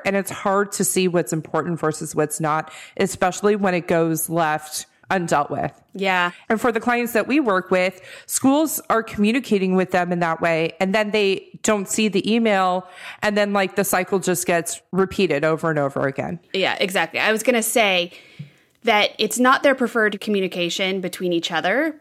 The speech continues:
Speaker 2: but this is their preferred communication with school and what's going to be the rest of their adult lives, right? So
Speaker 1: Right.
Speaker 2: they have to start, you know, oftentimes I talk to them about what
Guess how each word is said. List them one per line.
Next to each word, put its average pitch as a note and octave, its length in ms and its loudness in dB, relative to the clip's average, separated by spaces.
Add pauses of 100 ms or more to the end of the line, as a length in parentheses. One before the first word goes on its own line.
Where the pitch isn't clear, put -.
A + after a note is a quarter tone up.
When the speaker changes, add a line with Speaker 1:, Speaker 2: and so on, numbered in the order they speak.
Speaker 2:
but G#3+ 180 0
this G#3 160 0
is G#3 160 -2
their G#3 140 0
preferred G3 420 -4
communication F#3 640 -2
with F3+ 120 -4
school A3+ 480 2
and G#3 120 0
what's G3 160 2
going F#3+ 200 0
to F#3+ 60 -6
be F#3+ 80 -2
the F3+ 120 2
rest E3+ 220 0
of F3 80 -10
their E3+ 160 -2
adult E3 260 -4
lives, - 580 -8
right? F#3 440 0
So G3+ 580 2 (140)
Speaker 1:
Right. E3+ 360 0
Speaker 2:
they G#3+ 300 2
have A3 480 -2
to - 140 -8
start, - 800 -2 (680)
you A3+ 120 0
know, G#3+ 160 2
oftentimes A3 600 0
I G3+ 80 0
talk F#3+ 260 -4
to G3+ 60 -14
them F#3+ 140 -4
about E3+ 440 0
what F#3 300 0